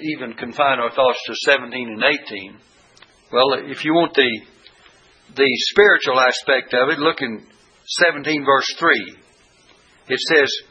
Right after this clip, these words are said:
"She's full of names of blasphemy." That has to do with the religious aspects. Verse six says, "And I saw the woman drunken." You have seventeen verse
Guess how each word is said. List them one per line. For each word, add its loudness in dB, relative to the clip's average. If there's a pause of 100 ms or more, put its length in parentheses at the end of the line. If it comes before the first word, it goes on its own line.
(160)
"She's -2
full 4
of 0
names 0
of -6
blasphemy." 2
That 2
has 2
to -4
do -2
with -6
the -14
religious 0 (600)
aspects. 0 (260)
Verse 2
six 2 (160)
says, 2
"And 0
I 4
saw 0
the -2
woman -2
drunken." 0
You -4
have 2
seventeen 0
verse 2